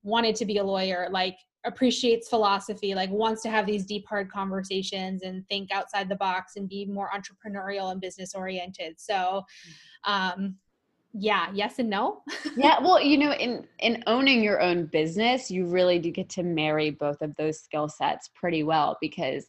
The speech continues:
Speaker 1: For sure.
Speaker 2: I imagine you, you're doing a lot of analytical thinking when it comes
Speaker 1: Mm-hmm.
Speaker 2: to the numbers and the business side of things, or the,
Speaker 1: Yes.
Speaker 2: you know, strategy, but then the actual business is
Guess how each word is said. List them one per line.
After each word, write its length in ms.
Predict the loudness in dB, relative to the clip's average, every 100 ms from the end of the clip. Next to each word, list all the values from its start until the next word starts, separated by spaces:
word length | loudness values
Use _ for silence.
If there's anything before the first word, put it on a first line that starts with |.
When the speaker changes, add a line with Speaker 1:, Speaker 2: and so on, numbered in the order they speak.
| _
Speaker 1:
For 180 | -6 -6
sure. 320 | -8 -8 -2
Speaker 2:
I 60 | 2
imagine 680 | 4 4 4 4 4 2 2
you, 260 | 2 0
you're 280 | -2 -2 0
doing 320 | 0 0 0 0
a 100 | 0
lot 360 | 4 6 8
of 160 | 6 4
analytical 520 | 0 2 0 -2 -4
thinking 460 | -4 -4 -2 -2 -2
when 140 | -4
it 120 | -6
comes 400 | -6 -4 -2 -2
Speaker 1:
Mm-hmm. 80 | -2
Speaker 2:
to 340 | -2 0 -2 0
the 80 | 2
numbers 480 | 2 4 2 2
and 100 | -2
the 120 | -4 -2
business 400 | -2 0 -2 0
side 220 | 0 2
of 120 | -2
things, 280 | -2 -2 -2
or 80 | -6
the, 240 | -4 -4
Speaker 1:
Yes. 300 | -6 -12 -20 -6
Speaker 2:
you 80 | -2
know, 140 | -2
strategy, 840 | -2 4 6 6 4 2 4 4 2
but 140 | 0
then 160 | 4 4
the 100 | 2 2
actual 480 | 0 -2 -4 -4 4
business 600 | 6 6 2 2 0 -2 0
is 360 | 0 0 -6